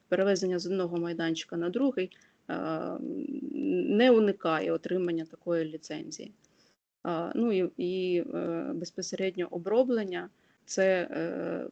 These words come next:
передбачає, в незалежності, чи це, е, небезпечний відхід, або це небезпечний відхід, а, він, е, потребує отримання дозволу на оброблення і ліцензії додатково, якщо, а, це небезпечний відхід.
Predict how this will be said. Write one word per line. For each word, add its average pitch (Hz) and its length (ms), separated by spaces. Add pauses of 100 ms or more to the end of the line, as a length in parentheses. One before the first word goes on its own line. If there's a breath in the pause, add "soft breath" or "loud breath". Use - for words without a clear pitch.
(260)
передбачає, 180 1200
в - 40
незалежності, 170 840
чи 170 300
це, - 380
е, - 160
небезпечний 208 560
відхід, 190 320
або 160 160
це 160 200 (140)
небезпечний 160 600
відхід, 170 360 (480 loud breath)
а, 170 240
він, 180 200
е, 170 320
потребує 170 380
отримання 175 640
дозволу 220 540
на 277 180
оброблення 254 680
і 202 120
ліцензії 247 640
додатково, 220 580
якщо, 202 460 (600 soft breath)
а, 180 240
це 180 220
небезпечний 180 720
відхід. 160 380